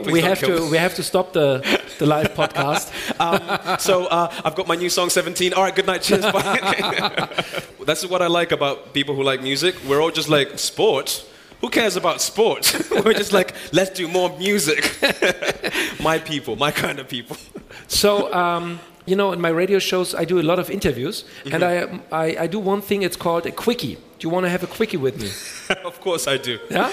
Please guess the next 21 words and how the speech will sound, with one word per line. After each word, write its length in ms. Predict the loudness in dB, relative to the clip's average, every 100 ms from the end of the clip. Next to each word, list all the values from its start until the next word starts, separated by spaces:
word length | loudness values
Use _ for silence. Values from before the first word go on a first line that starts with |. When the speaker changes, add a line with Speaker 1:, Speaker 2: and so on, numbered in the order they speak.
| -4 -6
Speaker 1:
That's 140 | -2
why 180 | 0 0
I 40 |
came 200 | 2 0
Speaker 2:
Okay. 160 | 2 -2
Speaker 1:
here, 180 | -4 -8 -8 -6 -2 -2 -2
man. 280 | -6 -8 -10 -10
Speaker 2:
<laughs> 200 | -10 -6
So, 320 | 0 2 2 2
I 180 | 0
give 200 | 0 0
you 80 | -2
two 380 | -4 -2 0 -2 -4 -4
possible 600 | -2 2 6 6 4 0 -10 -4
answers, 500 | -2 -2 -2 -4 -8 -10 -6
and 100 | -2
you 80 | 0
have 140 | -2
to 120 | -6 -10 -8
choose 340 | -4 -2 -4 -6
one. 140 | -12